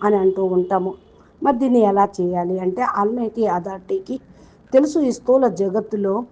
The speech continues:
ఆత్మ మరియు ఆత్మ నాలుగు వైపుల నుండి వైబ్రేషన్లు ఏవైతే ఉన్నాయో, ఆ స్థూల వైబ్రేషన్లు మనము అర్థం చేసుకోవాలి. సంకల్పము మరియు వైబ్రేషన్ ఏమిటి అని.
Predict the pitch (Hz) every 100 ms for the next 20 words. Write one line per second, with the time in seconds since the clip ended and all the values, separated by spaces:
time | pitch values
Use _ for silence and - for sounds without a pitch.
0 | _ _ _ - 240 185 285 294 226 226
1 | 247 - 208 220 - 233 208 202 208 233
2 | 208 196 214 240 214 196 190 208 202 -
3 | _ _ - 208 208 233 240 240 202 190
4 | 190 202 202 190 190 190 196 208 202 -
5 | 202 233 202 - - _ _ 190 196 175
6 | 208 202 190 190 202 262 - _ - -
7 | 240 262 240 240 - - 202 180 214 214
8 | 190 - 202 190 185 220 247 208 190 214
9 | 208 - 208 262 302 - - _ - 214
10 | 214 233 277 202 190 185 202 196 220 214
11 | - 190 190 180 202 190